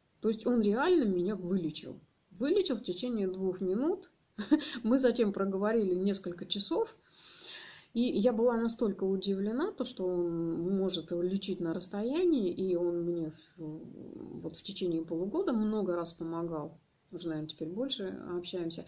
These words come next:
И вот, Саш, не получилось общение с тобой, потому что появился в моей жизни и на моем канале Олег, потому что, э, после, м, вот этого лечения, естественно, мы как-то начали обсуждать, э, темы библейск-, библейские в первую очередь,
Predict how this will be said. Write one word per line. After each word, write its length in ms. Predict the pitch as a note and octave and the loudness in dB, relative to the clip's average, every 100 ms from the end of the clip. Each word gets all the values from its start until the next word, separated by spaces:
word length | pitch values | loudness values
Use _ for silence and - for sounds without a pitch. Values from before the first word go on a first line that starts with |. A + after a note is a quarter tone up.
| - - - | -10 -8 0
И 100 | C4+ | 2
вот, 180 | D#4 | 2
Саш, 280 | - D4+ C#4+ | 2 2 6
не 160 | C4 C#4+ | 6 6
получилось 760 | D4+ D#4 D4+ - E4 D4 A3 | 6 4 6 10 12 10 6
общение 460 | A#3+ - C4 A#3 A3 | 2 2 2 2 2
с 40 | |
тобой, 280 | A#3 A#3 E4 | 0 0 0
потому 240 | A3 G3 | 0 -2
что 120 | A3 F#3+ | -2 -4
появился 440 | F#3+ F#3 G#3+ F3+ | -4 -2 -2 -2
в 80 | F3+ | -2
моей 260 | F3+ F3 | 2 2
жизни 320 | F3 F3+ E3 E3 | 2 0 0 0
и 40 | |
на 100 | E3 | -2
моем 260 | E3+ E3+ E3 | -2 -2 -2
канале 420 | F3 F3 E3 F3 | -2 -2 -2 -2
Олег, 300 | G3+ D4 D#4 | -4 -4 -6
потому 280 | F#3+ F3+ F3 | -6 -4 -4
что, 240 | F3 E3 - - - - | -6 -8 -10 -12 -12 -4
э, 160 | F3 F3+ F#3+ | 0 0 0
после, 580 | F#3 - E3+ E3 D#3+ - | -2 0 0 0 0 -4
м, 320 | E3+ E3+ F3 | -4 -2 -2
вот 160 | F#3+ F#3 | -2 -2
этого 240 | F3+ E3 | -2 -2
лечения, 680 | F3 F#3+ - D#4+ D#4 A#3 F#3 | 0 0 0 0 2 2 2
естественно, 560 | E3+ - F3 - E3 E3 | 0 -2 -6 -4 -4 0
мы 140 | F3 | -2
как-то 240 | E3+ - | -4 -4
начали 320 | E3+ E3 E3 E3 | -2 -2 -2 -4
обсуждать, 680 | F3 - B3+ F4 G4 - A#3 | -4 -4 -4 -2 -2 -2 0
э, 360 | A#3+ A#3 A3+ | 0 0 -2
темы 360 | A3+ A#3+ A3 G3+ | 0 0 0 0
библейск-, 580 | F3 F3+ C#4 D#4 - B3+ | 0 0 0 -2 -4 -10
библейские 800 | A3+ G3+ G#3+ B3 E4 E4+ C4 | -6 -2 0 2 0 0 -2
в 80 | B3 | -2
первую 440 | A#3 A3+ G#3+ G#3 G#3 | -2 -2 0 0 2
очередь, 480 | G#3 G3 F#3 F3+ | 0 0 0 0